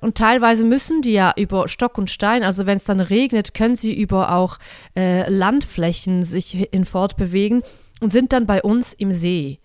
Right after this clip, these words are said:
Und dann, äh, growen die ab und leben hier.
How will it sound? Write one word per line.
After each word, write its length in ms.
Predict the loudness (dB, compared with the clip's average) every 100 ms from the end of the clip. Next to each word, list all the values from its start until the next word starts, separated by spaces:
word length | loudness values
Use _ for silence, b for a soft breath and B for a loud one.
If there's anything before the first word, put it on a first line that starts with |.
| B B B B B -2
Und 140 | 2
dann, 220 | 2 2 -6 -14 -14 -20 -14 -4
äh, 100 | -2
growen 400 | 2 4 6 4
die 200 | 2 0
ab 320 | -2 -2 -2 -2 -2 -6 _
und 100 | -2
leben 300 | 2 2 2 2
hier. 340 | 2 2